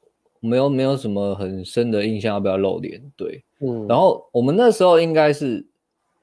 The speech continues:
Speaker 1: 我们反而有点错过机会，因为你是五年前，我们是四年前，对不对？我记得我们那时候开做，开始做Y T，第一年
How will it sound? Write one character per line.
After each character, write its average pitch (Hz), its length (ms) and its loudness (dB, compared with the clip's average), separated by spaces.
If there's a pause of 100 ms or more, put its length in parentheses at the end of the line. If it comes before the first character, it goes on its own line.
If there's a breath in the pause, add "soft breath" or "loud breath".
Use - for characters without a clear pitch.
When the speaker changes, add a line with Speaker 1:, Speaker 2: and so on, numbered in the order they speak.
(600)
Speaker 1:
我 120 100 -2
们 127 160 -2
反 123 180 0
而 113 100 -2
有 120 120 0
点 117 200 0
错 120 200 -2
过 110 160 -2
机 101 260 -6
会， 101 180 0
因 151 120 0
为 147 460 -2 (380)
你 113 180 -4
是 160 160 -2
五 117 160 -2
年 98 180 -6
前， 104 140 -8
我 90 60 -10
们 98 100 -10
是 127 80 -8
四 117 220 -10
年 87 180 -10
前， 85 180 -16
对 69 100 -18
不 65 40 -16
对？ 71 160 -14 (1080)
我 113 100 4
记 196 160 6
得 156 120 8
我 113 60 2
们 107 120 0
那 160 140 4
时 151 80 0
候 139 100 4
开 120 200 2
做， 117 320 -4 (100)
开 147 160 -2
始 110 180 -8
做 117 240 2
Y 104 180 0
T， 101 340 -8 (420 soft breath)
第 160 260 0
一 160 60 -2
年 101 460 -4